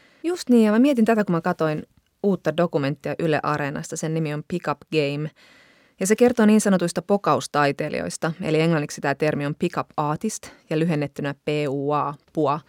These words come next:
Kyse on siis tämmöisistä niin sanotuista guruista, jotka opettaa miehille, että miten nainen saadaan sänkyyn tämmöisen niinku imartelun ja manipuloinnin ja sanotaan nyt suoraan hienoisen pakottamisenkin avulla. Ja mä mietin tää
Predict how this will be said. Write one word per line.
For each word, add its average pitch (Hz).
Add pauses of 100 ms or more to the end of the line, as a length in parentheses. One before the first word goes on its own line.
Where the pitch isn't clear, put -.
(640)
Kyse 262
on 247
siis 196
tämmöisistä 190
niin 165
sanotuista 147
guruista, 151
jotka 147 (100)
opettaa 220
miehille, 220
että -
miten 208
nainen 190
saadaan 147
sänkyyn 208
tämmöisen 185
niinku 170
imartelun 160
ja 160 (100)
manipuloinnin 160
ja 156 (240)
sanotaan 202
nyt 240
suoraan 196
hienoisen 185
pakottamisenkin 139 (100)
avulla. 143 (460)
Ja 185 (460)
mä 214
mietin 247
tää 190